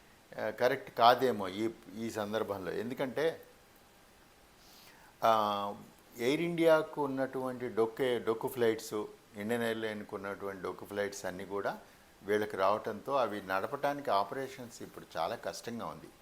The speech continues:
అందుకే టాటా వాళ్ళు ఏం చేశారంటే సుమారు నాలుగు వందల పైచిలకు ఫ్లైట్స్‌కి, కొత్త ఫ్లైట్స్‌కి ఆర్డర్ పెట్టారు. అవి మన ఇండియా,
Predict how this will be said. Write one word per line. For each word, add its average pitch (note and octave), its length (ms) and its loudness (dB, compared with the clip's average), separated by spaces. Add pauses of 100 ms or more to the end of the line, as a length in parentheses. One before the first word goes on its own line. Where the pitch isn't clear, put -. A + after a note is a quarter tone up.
(280)
అందుకే C3 720 -2
టాటా A2+ 260 2
వాళ్ళు A2 260 0
ఏం G#2 160 -6
చేశారంటే F#2+ 680 -6 (320)
సుమారు A2+ 500 0 (380)
నాలుగు G#2+ 320 6
వందల G2+ 240 -4
పైచిలకు A2 840 -2 (320)
ఫ్లైట్స్‌కి, A2+ 540 -2
కొత్త G#2 320 -4
ఫ్లైట్స్‌కి A2 480 -6
ఆర్డర్ F2+ 360 -2
పెట్టారు. E2+ 460 -8 (360)
అవి G#2 200 0
మన A2 200 -4
ఇండియా, G#2+ 380 -2